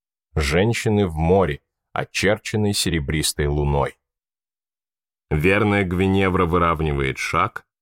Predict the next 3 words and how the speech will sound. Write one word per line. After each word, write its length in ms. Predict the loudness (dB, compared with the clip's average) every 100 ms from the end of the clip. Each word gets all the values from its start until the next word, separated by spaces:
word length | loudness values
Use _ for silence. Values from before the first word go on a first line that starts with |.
| _ _ _
фыркает, 680 | -2 2 2 0 0 0 -2 _ _ _ _ _ -4
ждет 360 | -2 0 -2
указаний. 840 | -2 0 0 2 0 0 0 -2